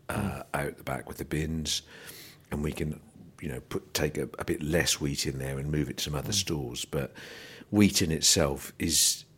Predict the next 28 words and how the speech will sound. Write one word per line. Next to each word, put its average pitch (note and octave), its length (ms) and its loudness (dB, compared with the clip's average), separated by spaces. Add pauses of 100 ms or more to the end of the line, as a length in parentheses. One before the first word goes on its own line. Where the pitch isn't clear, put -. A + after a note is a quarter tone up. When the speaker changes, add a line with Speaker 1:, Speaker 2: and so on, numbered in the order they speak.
Speaker 1:
should - 500 8
be, C2 400 -2 (120)
there - 80 -2
shouldn't G2 360 4
be D#2 140 -2
too G2+ 240 4
much E2+ 220 0
of D#2 60 0
an D2+ 40 2
abundance D2+ 600 4
of A#1 140 -6
it A#1 200 -8 (840)
unless D#2 440 2
it's - 140 -2
a D#2+ 60 -2
wet D2 160 -2
harvest. B2 520 0
And F2+ 120 2
there F#2 100 8
aren't B2+ 240 10
gonna A2+ 140 8
be A2+ 80 10
any G#2 100 10
boats. F#2+ 460 4
We're E2+ 160 8
not F#2+ 340 8
competitive G2 680 0
Speaker 2:
No. G2+ 60 -4